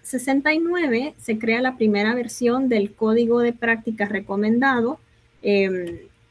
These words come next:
se proporciona un marco de principios generales para la producción de alimentos inocuos, desde la producción hasta la distribución de alimentos. Entonces, acá tenemos una norma que es de Codex Alimentarios, que si se recuerdan la semana pasada hablamos un poco de Codex.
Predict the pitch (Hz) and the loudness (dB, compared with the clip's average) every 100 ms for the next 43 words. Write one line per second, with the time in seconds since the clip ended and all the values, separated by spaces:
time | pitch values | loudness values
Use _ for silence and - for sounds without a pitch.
0 | _ _ - 208 262 233 226 226 220 233 | _ _ -20 0 2 4 2 2 0 0
1 | 262 262 254 262 285 254 - 214 220 220 | 2 4 4 2 0 -4 0 -2 -2 -4
2 | 240 - 269 247 226 254 262 202 180 180 | -4 -2 -2 2 2 0 -2 -4 -2 -4
3 | - 180 180 196 196 214 233 226 220 247 | -6 -6 -6 -6 -2 0 0 2 0 2
4 | 254 254 240 294 - 226 214 220 226 220 | 2 2 0 -6 -8 -2 0 2 2 0
5 | 214 190 175 - 277 330 359 - 226 - | -2 -6 -6 -4 -2 -2 -4 -6 -6 -2
6 | 196 180 190 202 180 196 202 196 226 226 | -4 -4 -8 -8 -6 -4 0 2 2 2
7 | 202 220 202 - - 214 220 226 269 - | 2 4 2 -2 -2 0 2 2 0 0
8 | 214 214 - 269 311 320 240 220 220 240 | 0 0 0 2 2 2 2 4 4 2
9 | 240 254 262 277 262 226 208 285 _ _ | 0 2 2 2 4 4 2 0 _ _
10 | _ - 220 220 220 208 - 233 247 269 | _ 2 4 6 4 0 2 2 2 0
11 | 262 262 262 262 285 247 247 - - 202 | 0 0 0 0 0 2 -2 -6 -4 0
12 | 170 - - - 226 220 190 196 208 214 | 0 -2 -8 -4 0 2 0 0 -2 0
13 | 226 220 220 196 196 214 233 - 214 233 | 0 0 0 -2 0 -2 -4 -2 0 0
14 | 254 196 185 196 214 208 202 208 226 247 | 0 0 0 0 0 0 -2 -4 -4 -2
15 | - 254 240 - | 0 2 2 -4